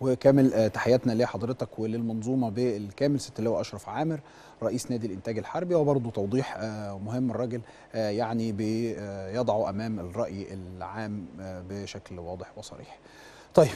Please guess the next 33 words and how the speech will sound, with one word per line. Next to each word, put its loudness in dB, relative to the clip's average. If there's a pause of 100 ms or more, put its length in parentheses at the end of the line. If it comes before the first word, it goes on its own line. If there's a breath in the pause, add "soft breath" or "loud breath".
(240)
آه، 10
هستعرض 6
مع 6
حضراتكم 6
تقرير، 8
وبعد 8
التقرير 6
نرجع 12
نكمل 10
كلامنا، 10
لأن 12
عندي 10
تفاصيل 4
كتير 2
وعندي 0
أخبار -6
كتير -4
جدًا -4
جدًا. -2
زي 0
ما -4
حضراتكم -4
شايفين -4
كده -2
ومتابعين، -2
الدنيا 0
سخنة -2
جدًا -2
جدًا 0
جدًا -2
في -2
جميع 0
الأجواء، 4